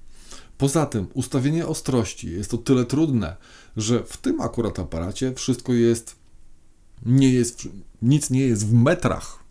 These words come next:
czyli tych standardowych, europejskich, standardowych, metrycznych systemach, jest wszystko w stopach.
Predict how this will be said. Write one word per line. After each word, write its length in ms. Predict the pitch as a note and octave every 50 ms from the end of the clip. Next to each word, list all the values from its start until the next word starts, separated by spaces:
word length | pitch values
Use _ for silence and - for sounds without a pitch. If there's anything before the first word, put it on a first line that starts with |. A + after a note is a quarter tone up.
| - - -
czyli 300 | - - C3 G#2+ G#2 F#2
tych 180 | - G2 -
standardowych, 800 | - - A#2 G#2+ G#2 A2 G#2+ G2+ C3+ C3 A#2+ A2 G#2+ G2+ - - - - - - - -
europejskich, 960 | - C3+ A#2+ A#2+ A#2+ A2+ A#2 - C3 B2 B2 A#2 - - - G2+ F2 - - - - - - - - - - - - -
standardowych, 840 | - - - B2+ A2 G#2 G2 A2+ A2 G#2 B2+ B2+ A#2 A2+ A2 -
metrycznych 720 | A2+ A2 A2 - A#2 A#2 A#2 - - A2 G#2 G2+ - - - - -
systemach, 720 | G2+ - - A2+ - - - - G#2 A2+ B2 C3+ - - - - - - -
jest 160 | B2 B2 A#2
wszystko 300 | - - C3 - - B2
w 80 | A#2 -
stopach. 540 | - - - A2+ - - D#2 D2+ D2 -